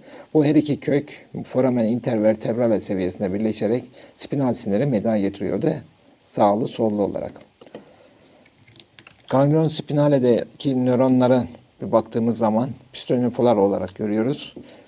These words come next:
Bunun periferik uzantıları, bu nöronların periferik uzantıları etraftan duyuyu alır. Santral uzantıları bu duyuyu medulla spinalis'e nakleder.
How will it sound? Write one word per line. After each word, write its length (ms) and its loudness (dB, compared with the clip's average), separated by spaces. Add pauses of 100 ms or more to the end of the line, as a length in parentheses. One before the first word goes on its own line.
(160)
Bunun 180 2
periferik 480 2
uzantıları, 760 -2 (100)
bu 100 0
nöronların 380 2
periferik 460 -4
uzantıları 500 -6
etraftan 480 -2
duyuyu 240 0
alır. 160 -4
Santral 460 -4
uzantıları 600 -4
bu 120 -4
duyuyu 340 -2
medulla 540 -4
spinalis'e 760 -4
nakleder. 680 -4